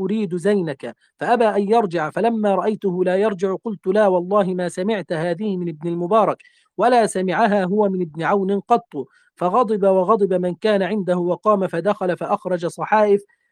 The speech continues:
فجعل يقول وهي بيده: 'أين الذين يزعمون أن يحيى بن معين ليس بأمير المؤمنين في الحديث؟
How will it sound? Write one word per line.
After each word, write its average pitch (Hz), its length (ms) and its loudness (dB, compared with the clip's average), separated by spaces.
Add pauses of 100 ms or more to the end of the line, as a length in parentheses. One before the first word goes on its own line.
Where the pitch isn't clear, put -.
(120)
فجعل 202 500 2
يقول 185 520 0
وهي 196 380 2
بيده: 208 380 -2 (280)
'أين 233 200 2
الذين 196 420 2
يزعمون 190 460 -2
أن 175 240 -4
يحيى 185 360 0
بن 165 220 -6
معين 175 420 -2
ليس 202 260 -2
بأمير 175 400 -2
المؤمنين 175 580 -2
في - 60 -8
الحديث؟ 175 460 -6